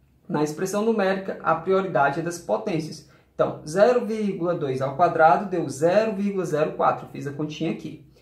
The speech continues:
Zero vírgula cinco ao quadrado é a mesma coisa que zero vírgula cinco vezes zero vírgula cinco. Eu fiz a continha aqui, deu zero vírgula vinte e cinco. O restante eu apenas repeti, tá? Aí agora, nessa etapa aqui, ó,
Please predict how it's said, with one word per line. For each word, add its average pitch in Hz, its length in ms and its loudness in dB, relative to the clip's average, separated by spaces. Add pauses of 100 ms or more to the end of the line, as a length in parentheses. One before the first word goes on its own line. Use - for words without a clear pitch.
(280)
Zero 214 340 4
vírgula 208 360 -2
cinco 151 400 -2
ao 196 140 2
quadrado 165 640 4 (240)
é - 60 -6
a 139 40 0
mesma 185 260 0
coisa 175 180 -2
que 160 100 -10
zero 156 300 6
vírgula 151 300 -4
cinco 180 300 -6
vezes 190 440 0
zero 202 240 0
vírgula 196 320 0
cinco. 131 260 -6
Eu - 40 -14
fiz 135 180 -8
a 135 40 -6
continha 147 380 -6
aqui, 180 400 -8 (140)
deu 175 200 -4
zero 135 360 0
vírgula 135 340 -4
vinte 131 200 -6
e - 40 -10
cinco. - 320 -14 (160)
O 180 60 -10
restante 180 480 0
eu 185 60 2
apenas 156 580 -2 (200)
repeti, 190 800 -4 (180)
tá? - 340 2 (360)
Aí 190 220 4
agora, 156 520 4
nessa 196 540 0
etapa 139 340 0
aqui, 190 260 -6
ó, 135 300 0